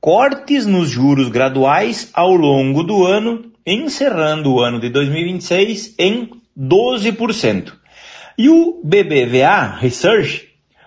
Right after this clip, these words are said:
projeta um cenário mais otimista, com a Selic chegando a onze vírgula cinco por cento ao final de dois mil e vinte e seis,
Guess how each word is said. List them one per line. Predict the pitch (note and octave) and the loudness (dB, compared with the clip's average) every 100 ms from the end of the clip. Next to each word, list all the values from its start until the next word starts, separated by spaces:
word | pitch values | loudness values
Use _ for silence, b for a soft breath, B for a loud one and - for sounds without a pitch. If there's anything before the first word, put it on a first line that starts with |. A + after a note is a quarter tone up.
| _ | _
projeta | F#3 A3+ D#3+ E3+ G#3+ - B3 - | 2 2 4 0 0 0 -2 0
um | A3 B3+ | -2 -2
cenário | - C4 G#3+ G#3 A#3 | 0 0 2 2 0
mais | A3 G3+ G3+ | -2 0 0
otimista, | G#3 G3+ A#3 E3+ C#3+ - b b b _ | -2 -4 -4 -4 -4 -12 b b b _
com | - A3+ D#4 | 0 0 2
a | C#4+ | -2
Selic | - D#4+ C4 A#3 - A#3 | 0 2 4 2 -2 -2
chegando | A#3+ F#3 D#3 G3+ G3 D#3+ | -2 2 2 2 2 4
a | F#3+ - - | 2 -2 -2
onze | G3 B3+ F4+ E4+ D#4 | 0 2 0 0 0
vírgula | G#3+ F#3+ F#3+ G#3 | 2 2 2 0
cinco | G3+ - E3+ E3+ | 0 -4 -6 -4
por | - D#3+ | -2 -2
cento | - E3+ G3+ G3+ | -2 -4 -2 -2
ao | D3 | -2
final | E3 D3+ C#3 F3 F#3+ B B B | -4 -2 2 0 -2 B B B
de | B2+ C#3 | -2 0
dois | D3 C3 | 2 0
mil | C#3 | 0
e | |
vinte | F3+ G3 | -2 0
e | |
seis, | G#3+ C4 - - | 0 0 -2 -10